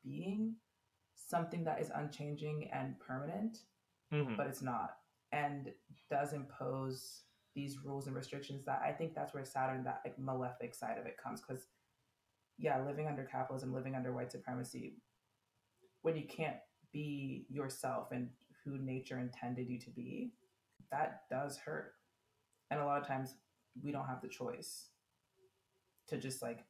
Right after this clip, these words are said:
Speaker 1: not be affected by it.
Speaker 2: Yeah, I think Saturn is a really interesting one because it's so, um, it's not an actor, but it's so present.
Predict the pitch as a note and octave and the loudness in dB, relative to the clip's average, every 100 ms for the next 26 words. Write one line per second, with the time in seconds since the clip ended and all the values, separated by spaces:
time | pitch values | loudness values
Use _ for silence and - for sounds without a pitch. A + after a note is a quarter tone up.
0 | - - B2 B2 - C3 A#2+ - B2 - | -18 -8 -2 2 0 0 -2 0 -2 -2
1 | G2 - G2+ - - - _ _ _ _ | -6 -4 -4 -4 -8 -14 _ _ _ _
2 | _ _ _ - A2+ G#2+ G#2+ D3+ - A#2 | _ _ _ 4 6 8 6 2 6 8
3 | A2 G#2+ G2+ G2+ G2+ G2 G2 G#2 A2 - | 8 6 2 0 0 0 -2 -4 -4 -2
4 | G2+ G2+ G2 F#2 G2 - G#2 G2+ G2 - | 0 0 0 -2 -4 2 4 4 0 -2
5 | - A2+ - - G#2+ G#2 G#2 G2+ G2+ G2 | -2 -2 0 4 6 6 4 2 0 -2
6 | - _ _ - G#2+ F#2 F2 - - _ | -6 _ _ -2 0 0 -4 -10 -20 _
7 | _ _ _ _ _ _ _ _ _ _ | _ _ _ _ _ _ _ _ _ _
8 | _ _ _ B2 - B2+ A#2 A2 - B2+ | _ _ _ -4 2 6 8 6 2 -2
9 | A#2 G#2+ A2 - - C3 D3 D#3+ - A#2+ | 0 4 2 2 2 4 4 2 2 6
10 | A2 A2 - A#2+ A2 - - - A2 A2+ | 8 6 4 4 2 0 -6 2 4 4
11 | D3+ | -2